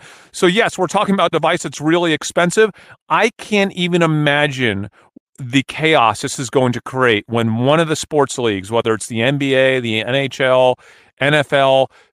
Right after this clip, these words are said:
figures this out and allows you to be fully immersive in the game with that level of three D immersion. If I have to pay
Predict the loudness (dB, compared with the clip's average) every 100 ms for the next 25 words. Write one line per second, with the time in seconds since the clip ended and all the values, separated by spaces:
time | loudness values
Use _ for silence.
0 | _ 0 2 4 2 2 0 0 0 0
1 | 2 0 -2 _ _ _ -2 2 2 2
2 | 2 2 2 4 2 0 0 0 0 -4
3 | -4 -2 -4 _ -20 -8 -4 -2 -2 -4
4 | _ _ -20 -16 -2 0 2 0 2 2
5 | 4 2 0 0 0 -4 _ _ _ 2
6 | 4 4 2 2 2 2 2 0 -4 _
7 | _ _ -12 0 0 2 0 0 -2 0
8 | 2 4 2 2 0 -4 -2 0 2 2
9 | 2 4 2 2 0 0 -2 _ -20 -20
10 | _ _ _ _ _ _ _ -2 0 2
11 | 0 -2 -2 -4 -6 0 2 2